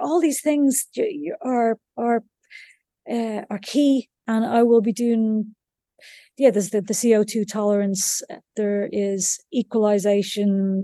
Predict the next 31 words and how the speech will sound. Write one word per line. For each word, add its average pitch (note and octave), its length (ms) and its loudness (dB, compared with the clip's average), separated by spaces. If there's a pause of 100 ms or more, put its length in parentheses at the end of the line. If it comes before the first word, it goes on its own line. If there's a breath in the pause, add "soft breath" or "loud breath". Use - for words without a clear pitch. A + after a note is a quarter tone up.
drills, G3+ 580 2
so G3+ 360 0 (1120)
bringing A3 280 4
up G#3+ 160 -2
air. G#3+ 380 0 (2000 loud breath)
Uh, F#3 580 -2 (1120 soft breath)
yeah, G#3+ 200 2
we, G3 180 -2
we G3+ 160 0
use G#3 140 4
a F#3 60 -2
balloon G3 460 2
out G3+ 180 -2
our F#3 100 2
nose F#3+ 520 0
<laughs> - 60 -6
to A#3 120 4
kind G#3 320 0
of A#3+ 200 0
inflate A3+ 600 6
and G#3+ 160 2
allow G#3 320 2
the G3+ 140 0
soft G#3+ 340 -2
palate G3+ 300 0
open G3+ 320 0
and F#3+ 120 0
glottis G3+ 420 -2
closing G3+ 500 0
exercises. F#3+ 640 -2
So G3 200 0